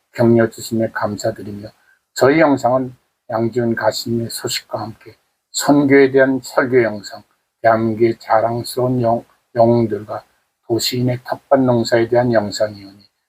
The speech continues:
관심 있는 영상을 골라서 많이 시청해 주시고 구독해 주시기 바랍니다. 아울러 아프리카 또는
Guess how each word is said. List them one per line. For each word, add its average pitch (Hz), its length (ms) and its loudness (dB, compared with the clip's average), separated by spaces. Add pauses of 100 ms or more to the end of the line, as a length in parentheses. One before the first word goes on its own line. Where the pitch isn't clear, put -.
(200)
관심 120 480 0
있는 139 260 4
영상을 117 500 0
골라서 - 680 4 (360)
많이 90 360 -4
시청해 127 420 -2
주시고 117 460 -8 (460)
구독해 - 560 0
주시기 107 380 -6
바랍니다. 101 560 -6 (400)
아울러 110 460 2 (300)
아프리카 123 580 -2
또는 120 340 -2